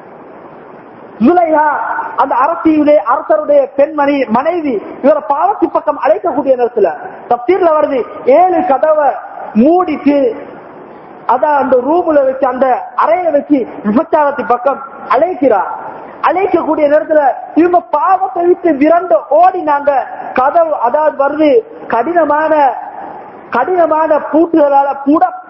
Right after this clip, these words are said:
பூட்டப்பட்டு இருக்கு அந்த கதவு. அரச கோட்டை கதவுகள் அவ்வளவு உறுதியாக இருக்கும், மூடப்பட்டிருக்கு. இவங்க பாவத்திலிருந்து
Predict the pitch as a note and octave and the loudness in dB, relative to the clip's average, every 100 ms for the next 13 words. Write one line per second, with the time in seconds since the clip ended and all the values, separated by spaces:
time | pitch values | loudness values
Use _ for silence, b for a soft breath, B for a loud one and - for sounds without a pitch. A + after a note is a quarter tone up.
0 | - D4 E4+ E4+ D4+ - A3+ G3+ - G#3 | 0 0 2 0 -2 0 0 0 -2 -2
1 | G3 E3+ F3+ - F3+ D3+ C#3+ - - - | 0 0 -2 -2 -2 -2 -6 -12 -20 -20
2 | - - - D#4 - D4 D4 E4 E4 C#4+ | -20 -4 -2 0 0 0 2 2 0 0
3 | C4+ D#4+ E4 D#4+ B3 D4 E4 C#4+ A3 - | 0 0 2 0 2 2 2 2 -2 -10
4 | - - - - B3+ F4 F4+ E4+ D#4+ C#4+ | -16 -16 -16 -2 0 2 2 2 2 0
5 | C#4+ C4+ A3+ F#3+ C#4 F4+ F#4 E4 D#4+ C#4+ | 0 -2 -2 0 2 4 2 -2 -4 -6
6 | B3+ C4+ G3+ - - - - - - - | 0 2 2 0 -12 -20 -20 -20 -20 -20
7 | - - - E4+ - F4+ F4 C#4 D#4 F4+ | -20 -8 0 2 2 2 0 0 2 0
8 | F4+ D#4 E4 E4 D#4 B3 | 0 0 0 0 0 0